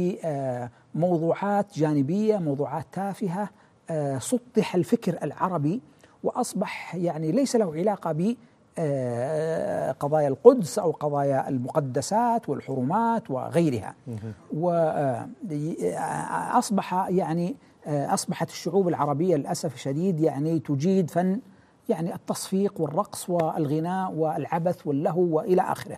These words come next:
Speaker 2: لم تعد هذه هي القضية الأولى والمركزية كما كانت تسمى دائما.
Speaker 1: نعم. آه، د-، آه، قضية ثالثة أن، أن معاهدات السلام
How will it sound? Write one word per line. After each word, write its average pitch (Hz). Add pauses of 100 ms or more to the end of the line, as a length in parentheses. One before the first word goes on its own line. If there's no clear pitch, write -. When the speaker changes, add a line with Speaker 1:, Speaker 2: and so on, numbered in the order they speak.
(120)
Speaker 2:
لم 175
تعد 147
هذه 143
هي 131
القضية 127
الأولى 123
والمركزية 127
كما 139
كانت 139 (340)
تسمى 135
دائما. 120
Speaker 1:
نعم. 160 (280)
آه، 143
د-، 143
آه، 156
قضية 240
ثالثة 254
أن، 180 (480)
أن 175
معاهدات 156
السلام 202